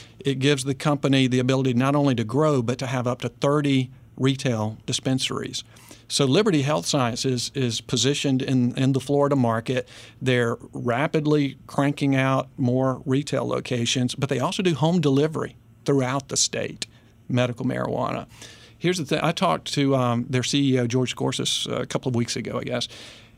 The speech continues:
Uh, he said their estimate right now is they have about a fifteen percent market share in Florida. But by early next year, they're gonna be the biggest producer because they're like, like a lot of the Canadian companies, they're really ramping up their capacity.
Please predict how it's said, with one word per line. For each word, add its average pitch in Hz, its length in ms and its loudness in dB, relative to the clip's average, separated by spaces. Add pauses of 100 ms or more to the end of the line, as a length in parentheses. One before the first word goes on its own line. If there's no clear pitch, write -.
(140)
Uh, 120 240 0
he 147 140 -2
said 160 300 0 (100)
their 143 320 0
estimate 147 360 2
right 131 200 0
now 123 220 2
is 117 100 -2
they 127 120 0
have 123 160 -4
about 170 260 -4
a 117 40 -4
fifteen 147 540 0
percent 135 400 -2
market 120 400 -2
share - 380 -8 (200)
in 127 160 0
Florida. 127 460 -4 (720)
But 131 280 -2
by 123 240 0
early 160 300 4
next 147 420 0
year, 120 400 0 (200)
they're 139 200 0
gonna 135 180 2
be 127 140 0
the 117 80 -2
biggest 127 420 0
producer 123 500 0
because 123 300 -8
they're 117 220 -2
like, 113 240 -6 (100)
like 120 220 -6
a 123 60 -4
lot 117 180 -2
of 110 80 -4
the 110 100 -4
Canadian 127 600 0 (100)
companies, 120 500 -2
they're 123 220 -2
really 120 240 0
ramping 131 420 -4
up 120 120 -6
their 120 120 -6
capacity. 139 760 -6